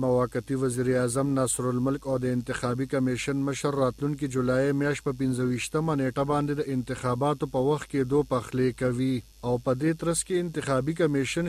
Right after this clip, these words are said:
شیډول یا جدول هم جاری کړی دی چې تر مخه به انتخاباتو کې برخه اخیستونکي کاندیدان د سبا نه انتخابي فارمونه ترلاسه کولی شي. د انتخابي ضابطه عمل یا چلن ټاکلو په هکله تیره ورځ سیاسي ګوندونو مرکزي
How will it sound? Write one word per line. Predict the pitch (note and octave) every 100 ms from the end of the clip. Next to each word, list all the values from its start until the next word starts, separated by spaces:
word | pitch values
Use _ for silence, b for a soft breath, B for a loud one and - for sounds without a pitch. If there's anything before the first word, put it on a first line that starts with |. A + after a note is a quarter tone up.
| -
شیډول | C#3 C3+ E3 E3 D#3
یا | C3
جدول | C3 C3 D#3+ D3+
هم | F3 E3
جاری | C#3+ C3 B2+
کړی | D#3 E3 E3
دی |
چې | E3 D#3+
تر | C#3+ C3+
مخه | D#3+ E3 D#3+
به | E3 D#3+
انتخاباتو | D3+ - B2 C3+ D#3 E3 D#3
کې | D3+ C#3+
برخه | D#3 E3 D3
اخیستونکي | C3 - D#3+ E3 E3 C#3+
کاندیدان | C3 B2+ B2+ D3+ D#3+
د | C#3
سبا | C3+ C3 D3+ E3+
نه | D3
انتخابي | C3+ C3 B2+ B2+ C#3 E3
فارمونه | D#3+ C#3 C3 D#3+ D#3 C3+
ترلاسه | B2+ B2 B2+ - A#2+ C3
کولی | B2+ C3 C3 B2
شي. | B2+ C3 B2+ - - A#2+
د | A#2+ A#2+
انتخابي | A2+ A#2+ A#2 A#2+ B2 B2+
ضابطه | C3 B2+ B2 C3 B2 B2
عمل | B2 C3+ C3+
یا | C3 B2
چلن | B2+ C3+ C#3+ C3
ټاکلو | B2 C#3 C3+ B2+
په | C3 C3+
هکله | C3 C3 B2
تیره | C3+ C#3 C3+
ورځ | C3+ C3
سیاسي | - C3 B2 - C3+ C#3+
ګوندونو | C3 C3 D3 C#3
مرکزي | B2+ A#2+ B2